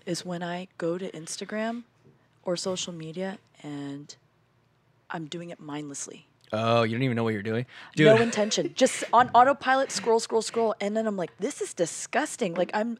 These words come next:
Speaker 2: What am I
Speaker 1: silent-,
Speaker 2: doing?
Speaker 1: I'm silently passing judgment and just waiting for the,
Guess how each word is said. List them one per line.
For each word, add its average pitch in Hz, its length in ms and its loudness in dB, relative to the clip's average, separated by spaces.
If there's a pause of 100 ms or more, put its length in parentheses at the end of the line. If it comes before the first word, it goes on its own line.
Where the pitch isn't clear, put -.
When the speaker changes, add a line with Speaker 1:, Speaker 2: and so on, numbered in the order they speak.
Speaker 2:
What 143 80 0
am 208 80 4
I 226 60 4
Speaker 1:
silent-, 269 280 4
Speaker 2:
doing? - 160 -6 (300)
Speaker 1:
I'm 247 160 -2
silently 277 400 -2
passing 254 380 -4
judgment 226 360 -2
and 190 140 -6
just 220 180 -2
waiting 220 360 -2
for 208 120 -6
the, 180 120 -8